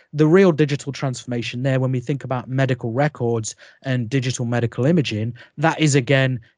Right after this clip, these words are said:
taking images of individuals and the, and the, the intelligence and the care coming from the care teams going into the notes of the medical record. Again, that's all digital transformation. Ultimately, all this data, and then when we start to think about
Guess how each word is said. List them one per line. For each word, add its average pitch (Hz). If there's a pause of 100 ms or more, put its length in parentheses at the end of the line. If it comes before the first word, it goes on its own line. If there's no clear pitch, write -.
(160)
taking 131 (280)
images 143
of 131
individuals 139
and 117 (520)
the, 151
and 180
the, 180
the 208
intelligence 202
and 170
the 147
care 156
coming 151
from 190
the 170
care 139
teams 127
going 135
into 131
the 127
notes 156
of 135
the 131
medical 117
record. 117 (240)
Again, 143
that's 135
all 131
digital 117
transformation. 117 (440)
Ultimately, 165
all 151
this 135
data, 127 (160)
and 156
then 151
when 156
we 147
start 143
to 127
think 143
about 123